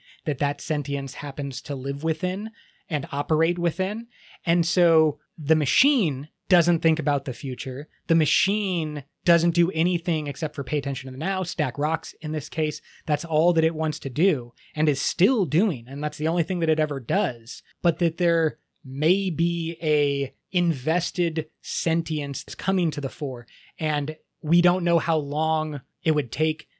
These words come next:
to, like, fully assert control. When does it become a more Nightblood-esque, like, personality and, uh, you know, fun-loving machine that wants to, like, travel the Cosmere?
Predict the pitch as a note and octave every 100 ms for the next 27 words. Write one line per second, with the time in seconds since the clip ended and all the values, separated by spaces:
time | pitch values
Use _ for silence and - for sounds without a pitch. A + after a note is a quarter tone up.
0 | - D3+ C3 - F3 F3 F3 E3+ D3 -
1 | E3+ D#3+ - C#3+ - F#3 F#3 E3+ - -
2 | D#3 G#3 G3+ F3+ F3 C#3+ - F3 F3 D#3+
3 | C#3+ B2+ _ _ - E3 D#3 D3+ D3+ C#3
4 | _ _ _ _ D#3+ D#3+ D#3 D3+ E3+ -
5 | D#3+ D#3+ D#3 D#3 C#3 - C3+ - A#3+ A3
6 | B3 A3 C3 C3+ D3+ D3 C#3+ C#3 C3 -
7 | - D#3+ D3 A#2 - G#3 G#3 G3 G3 F3
8 | - A3 F#3 D3 D3+ C#3 C3+ - G3+ F#3+
9 | - A3 G3+ D3+